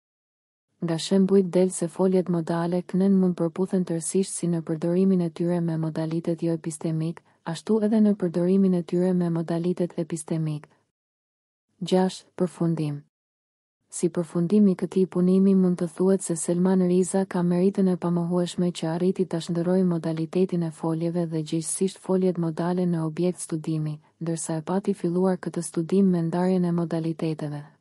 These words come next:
duke u bazuar në gjuhëtarët e huaj, gjerman Eti,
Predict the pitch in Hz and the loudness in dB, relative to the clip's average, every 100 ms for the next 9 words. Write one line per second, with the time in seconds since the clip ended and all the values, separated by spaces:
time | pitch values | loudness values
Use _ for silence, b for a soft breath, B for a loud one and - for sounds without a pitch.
0 | _ 180 180 175 165 170 160 202 233 202 | _ -4 0 2 2 0 0 2 4 4
1 | 180 160 165 185 180 180 175 160 170 175 | 4 0 -4 -2 0 0 -2 -4 -2 0
2 | 185 170 - 170 175 180 175 170 160 165 | -2 -4 -2 0 2 2 0 -4 -6 -10